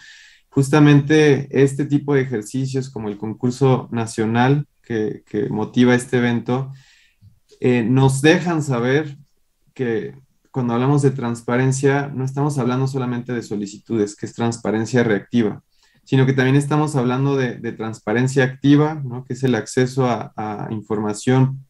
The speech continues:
publicada periódicamente como obligaciones de transparencia,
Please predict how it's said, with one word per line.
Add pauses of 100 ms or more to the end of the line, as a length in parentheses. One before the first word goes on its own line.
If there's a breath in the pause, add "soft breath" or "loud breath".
publicada
periódicamente
como
obligaciones
de
transparencia,